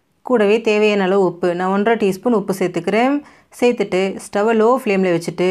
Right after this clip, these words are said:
ஒரு நிமிஷத்துக்கு இதை நல்லா ஃப்ரை பண்ணிக்கலாம். நம்ம சேர்த்துருக்கக்கூடிய மசாலா அந்த எண்ணெயிலேயே கொஞ்சம் வதங்கி வரட்டும். பாருங்க, நம்ம சேர்த்த மசாலா ஃபுல்லா எண்ணெயிலேயே நல்லா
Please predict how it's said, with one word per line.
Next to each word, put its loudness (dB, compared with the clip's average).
ஒரு 2
நிமிஷத்துக்கு -2
இதை -2
நல்லா 0
ஃப்ரை 0
பண்ணிக்கலாம். -2
நம்ம 2
சேர்த்துருக்கக்கூடிய 0
மசாலா 0
அந்த 0
எண்ணெயிலேயே 2
கொஞ்சம் 2
வதங்கி 0
வரட்டும். -2
பாருங்க, 0
நம்ம -2
சேர்த்த -2
மசாலா 0
ஃபுல்லா 2
எண்ணெயிலேயே 0
நல்லா 2